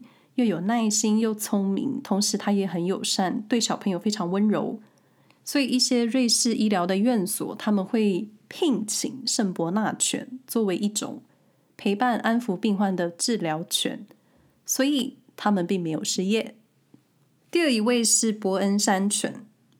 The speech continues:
伯恩山犬源自瑞士伯恩，它是畜牧业的牧犬和农场的看守犬。它们的体型很大，而且很强壮，毛皮是有着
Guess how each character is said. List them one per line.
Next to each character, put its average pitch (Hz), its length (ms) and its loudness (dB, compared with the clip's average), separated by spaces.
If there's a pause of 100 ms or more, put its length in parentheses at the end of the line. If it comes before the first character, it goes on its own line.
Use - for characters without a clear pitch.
伯 240 140 2
恩 285 120 4
山 330 320 2
犬 175 320 -2
源 185 300 0
自 233 240 0
瑞 226 180 2
士 202 160 2
伯 170 280 -4
恩， 185 280 0
它 208 160 -2
是 214 280 2
畜 254 240 0
牧 226 180 2
业 220 180 2
的 180 300 0
牧 240 320 2
犬 - 460 -6
和 170 420 -4
农 196 320 0
场 156 320 -2
的 151 100 -2
看 214 320 0
守 - 280 -4
犬。 - 360 -4 (1000)
它 320 160 2
们 294 100 6
的 262 80 4
体 226 220 -4
型 190 260 -2
很 202 320 -2
大， 185 300 0
而 202 80 -2
且 202 160 -2
很 160 200 -4
强 156 380 -4
壮， - 340 -2 (640)
毛 208 260 2
皮 220 200 -2
是 214 380 2
有 185 260 -6
着 - 400 -10